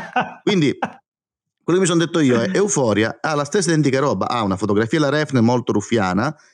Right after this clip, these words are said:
Speaker 2: che è bellissima, una scrittura meravigliosa, soprattutto ha intercettato un momento storico, ma ha avuto la fortuna di essere diventata anche lei oggetto di "parliamone", perché non ne parlano per la qualità della serie, ne parlano perché c'è Zendaya e perché poi a un certo punto ognuno c'ha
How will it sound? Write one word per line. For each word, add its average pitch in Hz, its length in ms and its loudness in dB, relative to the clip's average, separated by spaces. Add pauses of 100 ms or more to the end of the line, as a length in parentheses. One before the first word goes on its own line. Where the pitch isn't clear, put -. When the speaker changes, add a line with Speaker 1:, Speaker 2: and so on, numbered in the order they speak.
Speaker 2:
che 120 120 -2
è 113 40 0
bellissima, 123 720 2 (240)
una 120 120 0
scrittura 156 320 0
meravigliosa, 131 640 2
soprattutto 127 560 -2 (140)
ha 110 220 -2
intercettato 120 640 -2
un 113 60 4
momento 117 340 2
storico, 107 600 0 (260)
ma 135 120 0
ha - 20 0
avuto 127 380 2
la 90 100 -2
fortuna 151 600 0
di 123 100 2
essere 113 240 0
diventata 117 460 0
anche 120 220 0
lei 113 300 2
oggetto 120 540 -2
di 101 260 0 (480)
"parliamone", 110 680 0
perché 117 540 -2 (360)
non 110 140 0
ne 117 80 0
parlano 151 280 0
per 110 100 -2
la 110 80 -2
qualità 107 240 2
della 101 200 2
serie, 92 280 2
ne 127 120 2
parlano 113 240 0
perché 92 160 0
c'è 101 140 0
Zendaya 147 640 0
e 131 120 -2
perché 135 300 -2
poi 135 120 0
a - 20 0
un 110 60 0
certo 135 220 0
punto 127 260 2
ognuno 123 260 4
c'ha 110 220 -2